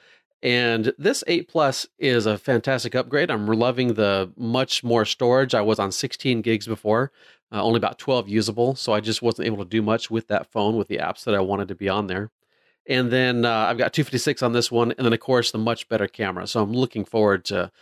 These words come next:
just really getting used to that and shooting more,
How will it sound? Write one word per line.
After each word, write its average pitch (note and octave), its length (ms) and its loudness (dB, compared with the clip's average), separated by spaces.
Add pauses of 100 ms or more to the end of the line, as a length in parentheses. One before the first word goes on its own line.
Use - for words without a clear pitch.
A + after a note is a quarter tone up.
(300)
just - 220 0
really A2 340 2
getting G#2 300 -2
used A2 220 -2
to G#2+ 80 -6
that G#2 400 -2
and F#2 580 -6
shooting A2+ 420 0
more, G2+ 400 2